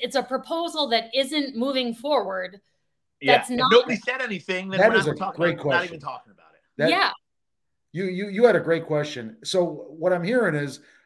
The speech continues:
Speaker 3: our, our city leaders in the middle of the day, when they have something that could be handled,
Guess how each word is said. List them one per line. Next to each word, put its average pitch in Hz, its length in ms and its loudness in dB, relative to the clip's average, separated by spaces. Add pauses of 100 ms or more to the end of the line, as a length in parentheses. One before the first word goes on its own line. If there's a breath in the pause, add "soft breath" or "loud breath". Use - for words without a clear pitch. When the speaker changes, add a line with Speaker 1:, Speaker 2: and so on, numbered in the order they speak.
(140 soft breath)
Speaker 3:
our, 143 320 -2
our 151 120 -4
city 247 400 -4
leaders 170 540 -2
in 135 80 -6
the 143 80 -4
middle 214 240 4
of 220 80 2
the 185 80 2
day, 131 600 0 (280 soft breath)
when 156 140 -6
they 160 80 -2
have 202 200 2
something 175 280 -6
that 160 160 0
could 175 100 -4
be 151 120 -2
handled, 180 440 -2